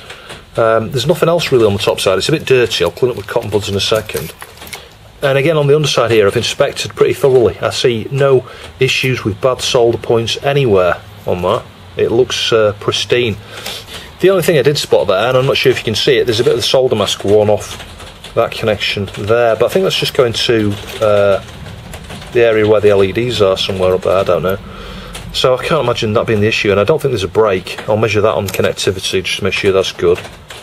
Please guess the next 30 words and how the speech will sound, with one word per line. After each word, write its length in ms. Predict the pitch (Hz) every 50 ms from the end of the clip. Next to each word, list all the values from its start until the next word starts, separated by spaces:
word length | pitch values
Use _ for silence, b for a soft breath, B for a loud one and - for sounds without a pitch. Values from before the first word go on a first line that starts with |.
| - - - - _ B B B B B B B B
So 180 | - - 196
we'll 100 | 185 185
test 280 | 160 - - 208 - -
those 180 | - 160 143 -
two 200 | - - 135 113
caps. 440 | - - - 92 - - - -
We'll 120 | - 127 123
do 120 | 143 147
them, 240 | 139 143 131 127 123
uh, 120 | 120 117
in 220 | 113 - 131 113 104
circuit. 640 | - - - 104 104 104 101 - - - 69 67 - - B B B B B -
One 180 | 135 139 147 147
of 100 | 135 123
them 200 | 120 117 117 - -
is 600 | - 113 110 110 110 107 104 98 - - - - - - - -
just 300 | - 110 101 - - -
here, 280 | - 110 107 107 98
I 60 | 85
think. 460 | 80 - - 69 82 82 - - - B B B B B B B
Let's 240 | B - - - -
just 160 | - - -
see 80 | - 110
if 120 | 104 98
we 40 | -
can 180 | - - 98 95 - - -
get 200 | - - - -
connections 480 | - - 92 87 85 - - - 90 87
on 100 | 90 85 82 82
there. 180 | 80 80 82